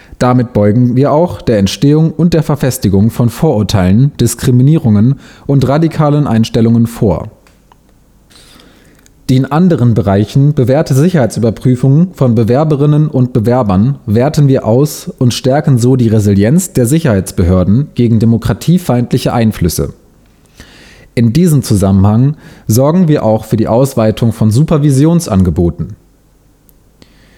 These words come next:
Wir führen eine unabhängige Polizeibeauftragte beziehungsweise einen unabhängigen Polizeibeauftragten für die Polizeien des Bundes als Anlaufstelle beim Deutschen Bundestag mit Akteneinsichts- und Zutrittsrechten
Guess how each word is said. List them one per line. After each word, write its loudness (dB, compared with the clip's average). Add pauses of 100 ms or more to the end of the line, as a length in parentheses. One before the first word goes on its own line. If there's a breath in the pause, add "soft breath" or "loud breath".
(200 soft breath)
Wir -2
führen 0
eine 0
unabhängige 0
Polizeibeauftragte -2
beziehungsweise 0
einen 2
unabhängigen 2
Polizeibeauftragten -2
für -4
die 0
Polizeien 0
des -2
Bundes 0
als -6
Anlaufstelle 0
beim 0
Deutschen 0
Bundestag 0 (540 loud breath)
mit -2
Akteneinsichts- -2
und 0
Zutrittsrechten -2